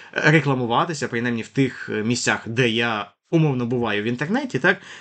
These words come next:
він рекламується, типу, «Міст, м, давай до нас, приєднуйся, якщо у тебе, е, доставка в точки видачі розетка і твоя точка не приймає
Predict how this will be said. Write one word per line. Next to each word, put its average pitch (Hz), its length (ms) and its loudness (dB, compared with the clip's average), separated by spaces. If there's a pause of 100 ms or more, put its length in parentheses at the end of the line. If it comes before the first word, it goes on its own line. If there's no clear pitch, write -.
він 151 140 6
рекламується, 123 640 -2
типу, 104 340 -4
«Міст, 151 480 0
м, 95 480 -6 (140)
давай 151 460 2
до 143 160 -2
нас, 135 400 -4 (120)
приєднуйся, 143 640 -2
якщо 113 260 -2
у 151 80 -2
тебе, 151 300 0 (340)
е, 127 180 4
доставка 143 560 0
в 131 220 -2
точки 147 260 -6
видачі 147 340 -2
розетка 139 460 -4
і 147 140 -2
твоя 143 260 0
точка 147 320 -2
не 143 120 0
приймає 143 800 0